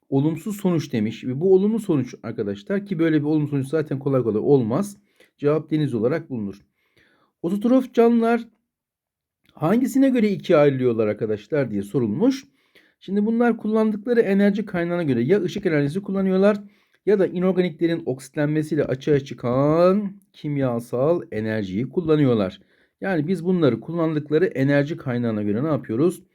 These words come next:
Sınıflandırıyoruz arkadaşlar. Pigment çeşidi diyor. Zaten pigment fotosentezde var. Klorofil pigmenti. <clears throat> Sorulan ışık miktarı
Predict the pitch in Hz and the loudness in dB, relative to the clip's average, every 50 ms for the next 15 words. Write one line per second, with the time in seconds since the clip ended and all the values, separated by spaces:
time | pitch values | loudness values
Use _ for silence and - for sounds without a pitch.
0 | _ _ _ _ _ _ _ _ _ - - 220 226 233 226 - - 208 202 208 | _ _ _ _ _ _ _ _ _ -8 -2 0 2 2 2 0 2 2 4 4
1 | 208 202 202 202 226 202 180 160 139 131 123 131 120 117 113 110 - 180 190 202 | 4 4 4 4 4 2 2 2 0 0 0 -2 -2 -4 -4 -4 -4 -2 -2 -2
2 | 202 202 190 - - 175 185 196 190 190 - 147 135 143 135 131 117 120 135 156 | -2 -4 -8 -10 -6 -4 -4 -2 -2 -2 -4 -6 -4 -2 -2 -2 0 2 2 2
3 | 170 165 160 165 160 156 160 170 170 165 165 - _ _ _ _ _ _ _ 156 | 2 2 2 0 0 0 0 -2 -2 -2 -6 -12 _ _ _ _ _ _ _ -12
4 | 151 151 156 160 165 170 165 156 - _ - 143 135 143 123 139 139 139 139 147 | -10 -6 -4 -2 0 0 -2 -4 -8 _ -10 -8 -6 -4 -2 -2 0 0 2 0
5 | 151 143 147 143 131 127 135 135 135 127 120 117 117 120 147 147 - - _ - | 2 4 4 4 4 4 2 0 -2 -4 -4 -4 -4 -4 -6 -8 -10 -12 _ -10
6 | 92 92 95 - - 170 202 202 - - - _ _ _ _ _ _ _ _ _ | -8 -8 -6 -2 -2 0 0 -2 -4 -12 -20 _ _ _ _ _ _ _ _ _
7 | - - - - 69 - - _ _ _ _ _ _ _ _ _ _ _ _ _ | -18 -14 -12 -12 -12 -14 -16 _ _ _ _ _ _ _ _ _ _ _ _ _
8 | _ _ _ _ - 160 170 185 185 185 190 202 - 165 - - 202 - 175 165 | _ _ _ _ 0 4 4 6 6 4 2 0 -2 -6 -6 -8 -8 -6 -8 -8
9 | - - 160 143 147 151 165 185 185 | -4 0 2 2 2 2 2 -2 -4